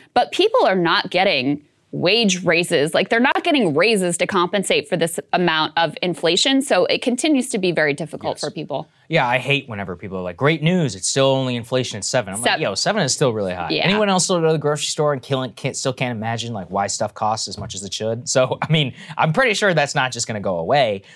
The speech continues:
Speaker 2: One of the things that we really learned from the election, which I think is very heartening, is that people were like, "Well, this really sucks, but I need to go and vote for somebody who's gonna do something about it." Necessarily, they're not just gonna blame the president or whomever, uh, just for being in office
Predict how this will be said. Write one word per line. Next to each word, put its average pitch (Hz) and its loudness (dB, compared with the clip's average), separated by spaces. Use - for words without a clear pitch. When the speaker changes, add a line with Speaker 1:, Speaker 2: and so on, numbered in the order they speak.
Speaker 2:
One 151 2
of 143 0
the 120 -2
things 123 -2
that 113 -4
we 104 -8
really 113 0
learned 98 -4
from 95 -8
the 90 -4
election, 107 -2
which 92 -8
I 107 -8
think 180 -2
is 139 -4
very 92 -6
heartening, 82 -6
is 117 -4
that 120 0
people 123 0
were 117 2
like, 107 2
"Well, 135 2
this 123 -6
really 131 -2
sucks, - 0
but 107 -4
I 107 -4
need 120 -4
to 123 -2
go 110 0
and 95 -6
vote 110 -2
for 101 -12
somebody 101 -6
who's 95 -10
gonna 92 -8
do 104 -6
something 87 -6
about 82 -10
it." - -14
Necessarily, 113 0
they're 113 -4
not 110 -2
just - -10
gonna 98 -6
blame 107 -2
the 98 -6
president 98 -4
or 85 -8
whomever, 147 0
uh, 110 0
just 110 -8
for 110 -8
being 107 -6
in 98 -4
office 98 -6